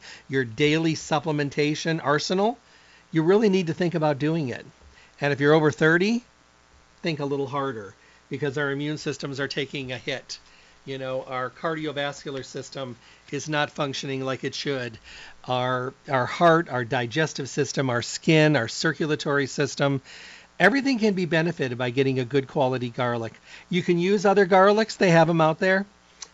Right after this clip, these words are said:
I find they don't sit as well. I find they're less effective. I find that I smell like lasagna in an Italian restaurant. I don't need that. I'd rather get the benefit from one that's aged and strong.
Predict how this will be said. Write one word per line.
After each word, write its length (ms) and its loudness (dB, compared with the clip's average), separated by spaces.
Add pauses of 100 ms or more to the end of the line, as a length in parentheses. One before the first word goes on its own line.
(140)
I 100 -2
find 300 0
they 80 4
don't 180 2
sit 220 0
as 160 0
well. 260 10
I 100 8
find 300 6
they're 140 6
less 260 6
effective. 640 4 (300)
I 80 4
find 300 6
that 100 8
I 40 8
smell 320 6
like 180 6
lasagna 600 4
in 80 6
an 80 6
Italian 480 2
restaurant. 540 0
I 80 6
don't 140 4
need 160 -4
that. 280 -6 (640)
I'd 160 2
rather 220 6
get 180 2
the 80 2
benefit 500 4
from 160 0
one 200 2
that's 220 -2
aged 380 2
and 160 0
strong. 580 2